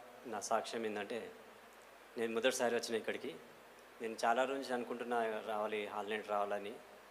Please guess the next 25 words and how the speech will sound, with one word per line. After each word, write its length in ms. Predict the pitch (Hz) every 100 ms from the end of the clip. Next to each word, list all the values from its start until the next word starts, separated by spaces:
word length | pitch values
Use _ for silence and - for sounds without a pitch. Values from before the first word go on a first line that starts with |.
| - - - -
కానీ 220 | 104 104
రాలేకపోయాను 580 | 101 104 107 107 101 98
నేను. 180 | 98 101 - - - - - - -
కానీ 140 | - 113
అనుకునే 360 | 113 123 135
విధంగా 400 | 131 131 135 135
ఎట్లా 220 | 127 127
అంటే, 380 | 123 135 123 110 - - - - - -
నేను 400 | 117 117 117 110 - - -
యాక్చువల్‌గా 400 | 123 - 139 135
బెంగళూరుకి 440 | 123 120 127 135 135
వెళ్ళేవాడిని, 460 | 123 120 113 117 - - - - 117
మా 160 | 107
సిస్టర్ 360 | - 117 - 120
ఉంటుంది 200 | 110 107
అక్కడ. 240 | - 107 - - - - - - - - - - - -
ఆగా-, 680 | 110 107 107 107 - - -
ఆరోగ్యం 360 | 113 120 123
బాగలేకుండా 480 | 117 117 113 113 117
అయితే 240 | 113 120 110
అక్కడికి 240 | 120 113
వెళ్ళాలని 460 | 113 123 127 131 131
నేను 220 | 123 120
లీవ్ 240 | 120 139
తీసుకున్నా. 460 | 131 117 - 107